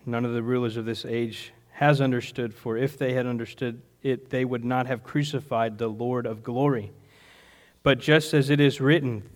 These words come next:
"Things which eye has not seen and ear has not heard and which have not entered the heart of man,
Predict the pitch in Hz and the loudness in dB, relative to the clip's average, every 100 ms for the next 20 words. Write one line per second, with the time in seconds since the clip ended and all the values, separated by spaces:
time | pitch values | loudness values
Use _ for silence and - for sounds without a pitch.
0 | - - 165 185 175 151 165 156 147 143 | -20 0 2 4 2 2 0 0 2 4
1 | 165 170 156 139 143 131 - 156 160 165 | 6 6 4 4 2 0 -2 0 2 2
2 | 160 131 147 160 151 139 120 131 123 - | 2 0 2 2 4 2 2 0 0 4
3 | 151 151 151 131 123 135 - 127 117 131 | 6 6 6 2 0 -2 -2 -2 0 0
4 | 131 139 139 143 147 127 120 - 139 120 | 2 2 2 0 0 0 0 2 2 2
5 | 117 135 143 143 | -2 0 2 0